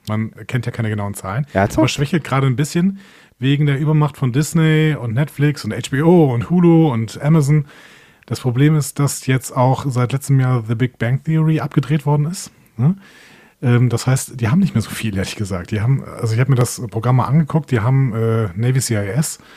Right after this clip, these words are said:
Speaker 1: ähm, dann haben sie ein paar Reality-Sachen, also Big Brother und Survivor. Die haben die Late Show mit Stephen Colbert, die wohl ziemlich zieht tatsächlich.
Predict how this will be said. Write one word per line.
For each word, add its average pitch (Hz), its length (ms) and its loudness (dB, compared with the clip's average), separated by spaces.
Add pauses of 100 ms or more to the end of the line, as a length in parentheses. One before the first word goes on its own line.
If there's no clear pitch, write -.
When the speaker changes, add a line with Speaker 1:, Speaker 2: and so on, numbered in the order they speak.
(460)
Speaker 1:
ähm, 117 460 2 (340)
dann 104 180 -2
haben 123 120 0
sie 127 80 2
ein 120 80 2
paar 117 180 0
Reality-Sachen, 143 680 0
also 104 140 -4
Big 98 200 -8
Brother 127 420 0
und 104 80 -6
Survivor. 123 600 -2 (720)
Die 117 380 -6
haben 120 80 0
die 120 60 0
Late 120 260 0
Show 160 140 4
mit 135 140 2
Stephen 135 220 0
Colbert, 117 440 0
die 151 100 0
wohl 143 140 2
ziemlich 147 360 -2
zieht - 480 -2
tatsächlich. 151 580 -6